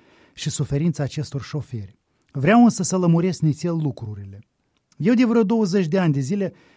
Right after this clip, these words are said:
călătoresc cu microbuzele Chișinău-Otaci și Chișinău-Strășeni. Și de multe ori m-am simțit în calitatea mea de pasager umilit sau dezgustat. Am avut în acești douăzeci de ani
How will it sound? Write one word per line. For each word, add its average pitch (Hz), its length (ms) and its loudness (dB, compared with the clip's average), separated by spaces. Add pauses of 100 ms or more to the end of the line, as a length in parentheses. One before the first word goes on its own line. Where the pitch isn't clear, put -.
călătoresc 170 560 -2
cu 156 100 -2
microbuzele 143 640 0
Chișinău-Otaci 143 880 -2 (220)
și - 180 -10
Chișinău-Strășeni. 147 1000 -6 (340)
Și - 120 -8
de 156 120 4
multe 185 260 4
ori 170 140 0
m-am 156 180 2
simțit 151 400 -2
în 135 80 0
calitatea 139 500 -4
mea 135 120 2
de 127 100 -4
pasager 143 560 -6 (280)
umilit 175 640 4 (160)
sau 185 200 -2
dezgustat. 151 800 -2 (460)
Am 196 240 6
avut 202 240 2
în 156 100 2
acești 147 320 -4
douăzeci 131 440 -4
de 185 80 -4
ani 202 220 -4